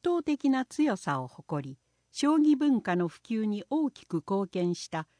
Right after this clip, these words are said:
大山康晴十五世名人。大正十二年、千九百二十三年西阿知町で生まれ、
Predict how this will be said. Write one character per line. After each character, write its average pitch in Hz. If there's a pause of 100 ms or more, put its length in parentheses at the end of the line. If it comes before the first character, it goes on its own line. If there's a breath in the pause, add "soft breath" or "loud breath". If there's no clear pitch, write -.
(240)
大 285
山 269
康 254
晴 185
十 190
五 170
世 143
名 170
人。 143 (1200)
大 277
正 269
十 233
二 262
年、 147 (340)
千 302
九 190
百 185
二 254
十 160
三 185
年 160
西 202
阿 285
知 -
町 240
で 185
生 170
ま 175
れ、 160